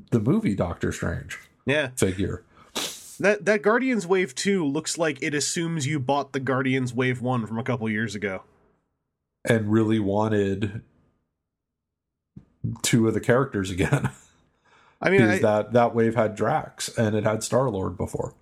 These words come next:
Speaker 2: Did, didn't that wave have, like, long coat Star-Lord?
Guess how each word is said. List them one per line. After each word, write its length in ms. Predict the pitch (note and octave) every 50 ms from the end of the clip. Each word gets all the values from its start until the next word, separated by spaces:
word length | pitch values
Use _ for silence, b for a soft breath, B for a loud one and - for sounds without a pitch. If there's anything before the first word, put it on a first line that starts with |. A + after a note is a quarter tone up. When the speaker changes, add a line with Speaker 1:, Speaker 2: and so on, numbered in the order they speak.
| _ _
Speaker 2:
Did, 400 | - E3+ F3+ - - F3+ F3 F3+
didn't 220 | E3 F#3+ A3 D#4+ D#4+
that 160 | D4 C#4+ B3
wave 160 | B3+ B3 A#3
have, 160 | A#3 G#3+ G#3
like, 140 | F#3+ F3+ C3+ B2
long 320 | B2 A#2 B2+ D#3 E3+ D3+
coat 240 | - F#3 F#3+ - -
Star-Lord? 640 | - - - F#3 G3+ G3+ G3 G3+ G#3+ A3+ A#3 A3 G#3+